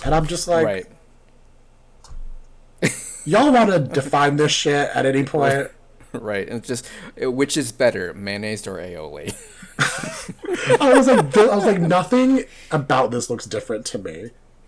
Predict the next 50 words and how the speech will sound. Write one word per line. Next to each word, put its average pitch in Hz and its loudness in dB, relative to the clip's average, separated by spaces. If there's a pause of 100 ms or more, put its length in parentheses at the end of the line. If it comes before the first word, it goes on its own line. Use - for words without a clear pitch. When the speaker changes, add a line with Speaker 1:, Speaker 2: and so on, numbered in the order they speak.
(100)
Speaker 2:
Right. 98 -6 (480)
Speaker 1:
Like, 208 0
the 208 2
best 254 4
part 254 4
of 196 0
the 185 0
movie 202 2
was 170 0
when 156 4
Wanda 156 2
was 151 2
killing 170 0
people. - -6 (720)
Like, 175 2 (540)
listen, 151 0 (100)
uh, 160 4 (420)
one 135 -2
more 139 2
th-, 135 -6
I'm 120 -2
sorry, 90 -4
but 101 -4
I 104 -4
have 107 -6
to 120 -6
get 98 -8
this 139 0
Speaker 2:
That's 240 -2
Speaker 1:
right 247 -2
Speaker 2:
okay. 101 -6
Speaker 1:
off 104 -4
Speaker 2:
No, 147 6
Speaker 1:
my 143 8
Speaker 2:
that's, 131 2
Speaker 1:
chest. 117 0
Speaker 2:
that's, 117 0
that's 117 -4
cool. 127 -2
Don't 104 -4
go 104 -8
for 90 -10
it. 80 -12 (140)
Speaker 1:
Is 139 0
that 127 2 (500)
I 165 2
hated 151 -2
the 156 2
whole, 120 -2
like, 113 -2